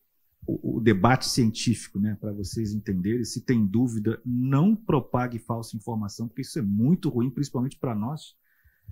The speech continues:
da, da, do C B P F, que a gente convive com ciência, né? A gente tem que ser muito responsável naquilo que a gente faz, né? E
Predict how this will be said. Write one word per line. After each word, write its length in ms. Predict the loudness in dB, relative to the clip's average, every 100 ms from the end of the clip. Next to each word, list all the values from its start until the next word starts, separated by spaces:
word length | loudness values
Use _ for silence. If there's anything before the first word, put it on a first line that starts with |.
| -14 -14 -8
da, 200 | -2 0
da, 320 | 0 -2 -4 -6
do 100 | -8
C 140 | -2 0
B 100 | 0
P 140 | 0
F, 140 | 0 0
que 60 |
a 20 |
gente 120 | -4 0
convive 640 | 2 4 2 2 2 0
com 320 | 0 -2 -2
ciência, 680 | -2 2 4 4 0 -4 -6 -8 -20 _ _ _ -6 -6 -4
né? 120 | -2
A 40 |
gente 200 | 0 0
tem 100 | -2
que 60 | -2
ser 120 | 2
muito 440 | 2 4 4 4
responsável 840 | 2 2 0 -2 0 2 2 2 -2
naquilo 320 | -4 -4 -4
que 80 | -4
a 60 |
gente 160 | -6 -6
faz, 500 | -6 -6 -8 -14 -18 _ _ _ _ _ _ _ _ -4
né? 180 | -2 2
E 460 | 4 4 2 -4